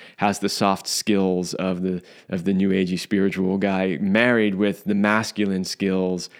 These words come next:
the healthy masculine skills of the sort of old school masculine. So you really learn, you really need to learn how to become what we would call a healthy masculine man. And there's a lot of pressure in this world,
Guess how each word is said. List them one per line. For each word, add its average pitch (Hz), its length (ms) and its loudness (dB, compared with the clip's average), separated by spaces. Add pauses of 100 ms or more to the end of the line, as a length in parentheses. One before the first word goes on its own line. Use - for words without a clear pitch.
the 90 80 -6
healthy 113 400 0
masculine 92 540 -4
skills 87 520 -4 (440)
of 90 360 -4
the 92 240 0
sort 90 220 -4
of 76 80 -8
old 85 180 -4
school 90 220 -8
masculine. - 480 -10
So 95 320 -2 (600)
you 120 120 4
really 151 200 6
learn, 139 240 4
you 120 140 4
really 127 200 4
need 123 140 2
to 113 60 0
learn 110 400 4 (340)
how 107 580 2
to 113 100 0
become 98 640 0 (280)
what 101 240 -4
we 104 160 2
would 101 180 0
call 98 280 -2
a 92 120 -2
healthy 101 880 0 (280)
masculine 95 880 -2 (220)
man. 85 480 -2
And 87 120 -12
there's 90 140 -10
a 90 40 -8
lot 90 140 -6
of 87 60 -14
pressure 127 300 2
in 123 100 4
this 117 180 0
world, 113 360 2